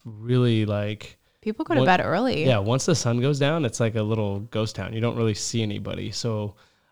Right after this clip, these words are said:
Speaker 1: I was really nervous that I was gonna make someone pretty upset, and they were really cool about it. So thankfully we had nice neighbors. <laughs>
Speaker 2: Yeah.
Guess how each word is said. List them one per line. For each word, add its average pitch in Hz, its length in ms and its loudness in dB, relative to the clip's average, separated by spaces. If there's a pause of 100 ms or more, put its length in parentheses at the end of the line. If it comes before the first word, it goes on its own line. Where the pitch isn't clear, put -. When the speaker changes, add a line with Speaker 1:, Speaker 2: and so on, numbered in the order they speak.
(140)
Speaker 1:
I 123 100 -2
was 120 260 2
really 113 280 2
nervous 104 480 -2
that 98 320 -6 (400)
I 120 80 -4
was 107 160 -4
gonna 98 300 -4 (760)
make 110 200 -6
someone 101 520 -4
pretty 107 200 -2
upset, 107 500 -4
and 101 300 -6
they 101 100 -2
were 95 100 -4
really 98 220 -4
cool 92 180 -6
about 57 220 -6
it. - 140 -10
So - 220 -6 (420)
thankfully 117 320 -2
we 110 80 -4
had 104 240 -6 (100)
nice 104 240 -6
neighbors. - 460 -10 (120)
<laughs> - 140 -16
Speaker 2:
Yeah. 156 320 -4